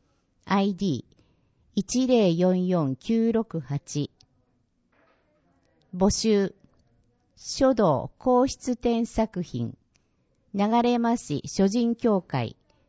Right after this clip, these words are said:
流山市文化協会書道部主催。三月二十六日から三十日に、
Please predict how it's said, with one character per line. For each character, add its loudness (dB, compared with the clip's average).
流 2
山 2
市 -4
文 0
化 0
協 0
会 0
書 0
道 2
部 -6
主 -6
催。 -2
三 0
月 -2
二 0
十 0
六 -4
日 -6
か -4
ら 0
三 0
十 0
日 -2
に、 -6